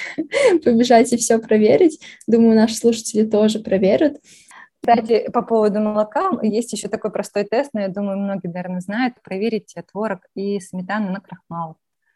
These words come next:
Speaker 2: Это мы берем, э, капельку йода, капаем
Speaker 1: Мгм.
Speaker 2: на продукцию, и она либо посинеет, либо пос-, не посинеет. Соответственно, если крахмал добавлен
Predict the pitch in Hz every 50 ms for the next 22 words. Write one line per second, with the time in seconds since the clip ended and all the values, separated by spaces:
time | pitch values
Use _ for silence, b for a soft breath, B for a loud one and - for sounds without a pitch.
0 | _ _ _ _ _ - 185 185 190 185 180 165 196 175 190 185 185 180 185 185
1 | - - - - _ - 196 185 - 180 180 - 190 175 196 233 302 294 202 202
2 | 185 180 - - 190 190 - 277 277 262 254 226 220 214 233 - - 175 175 277
3 | 349 _ - - 202 190 196 226 254 220 185 - - 180 226 175 180 - - 185
4 | - - 185 220 254 302 285 277 - 214 202 185 - - 190 - - 208 214 -
5 | 160 165 - - - 156 156 170 - _ - - - 180 180 - 180 180 - 175
6 | _ - 190 - - 214 190 175 175 165 180 170 160 156 135 139 180 226 330